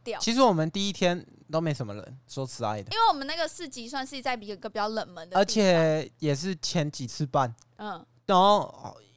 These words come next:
Speaker 2: 呃，到差不多三点，
Speaker 1: 嗯。
Speaker 2: 演出开始的时候，慢慢才有人。
Speaker 1: 对。
Speaker 2: 但这个人呢，也是算稀疏的。
Speaker 1: 熙熙攘攘的。
Speaker 2: 可是我们那时候就在那边，录一集在那边打毛线嘛。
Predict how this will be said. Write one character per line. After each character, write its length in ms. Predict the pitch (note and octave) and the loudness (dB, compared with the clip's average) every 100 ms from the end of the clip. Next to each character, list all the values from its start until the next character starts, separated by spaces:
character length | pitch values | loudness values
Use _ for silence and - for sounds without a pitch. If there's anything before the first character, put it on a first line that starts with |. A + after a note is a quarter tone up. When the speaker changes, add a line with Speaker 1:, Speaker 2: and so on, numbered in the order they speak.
| _ _ _ - | _ _ _ -6
Speaker 2:
呃， 200 | D3 D3+ | 0 2
到 300 | D3+ F#3 F3+ | 8 8 8
差 120 | E3 | 6
不 80 | E3 | 2
多 100 | F3 | 0
三 260 | D#3 E3 E3+ | 2 0 0
点， 200 | D3 A2+ _ - | -4 -6 _ -16
Speaker 1:
嗯。 220 | A3 F3+ - | -14 -14 -12
Speaker 2:
演 180 | D#3 C#3+ | -4 -4
出 280 | C#3 F3 F3+ | -2 -4 -6
开 240 | - F3+ E3+ | -4 -2 -2
始 160 | - | -6
的 80 | A2 | -10
时 120 | - | -2
候， 160 | C3 D3 | 0 0
慢 160 | D#3+ | 0
慢 160 | E3 D#3 | -2 -2
才 140 | D3 | -2
有 80 | B2 | -4
人。 260 | G#2+ F#2 B2 _ | -4 -8 -10 _
Speaker 1:
对。 120 | D#4 C4+ | -2 2
Speaker 2:
但 340 | C4+ C4 A#3+ _ - | 4 2 -2 _ -6
这 100 | C4 | 0
个 120 | A3 | 0
人 300 | E3 D3+ C#3+ | 2 2 2
呢， 160 | D#3 D#3 | 0 -2
也 140 | C#3 | -4
是 140 | C3 F3 | -6 -6
算 200 | F3+ D3+ | -4 -4
稀 300 | - D3 C#3+ | -4 -2 -2
疏 140 | D4+ | -2
的。 60 | C3+ | -4
Speaker 1:
熙 60 | |
熙 40 | F#3+ | 0
攘 220 | B3 A#3+ | 0 0
攘 300 | B3+ G3+ F3+ | -4 -6 -12
的。 120 | E3 | -8
Speaker 2:
可 100 | F3+ | -2
是 400 | E3+ A#3+ A#3+ G#3+ - _ _ _ - | 0 0 -2 -2 -8 _ _ _ -8
我 120 | C#3+ | -4
们 80 | E3 | 0
那 120 | G#3 | 2
时 100 | F#3 | 2
候 100 | E3+ | 2
就 120 | F#3 | 2
在 120 | F#3+ | 0
那 80 | F3+ | 0
边， 320 | F3 E3+ F3 - - | 0 -2 -4 -8 -4
录 140 | F#3+ | -2
一 40 | F#3+ | 0
集 100 | D3 | 0
在 60 | |
那 20 | |
边 120 | D3+ E3 | 0 0
打 180 | A#2+ A2 | 0 0
毛 200 | G#2 B2 | -2 -4
线 240 | - C3+ | -2 -4
嘛。 160 | F#2+ | -4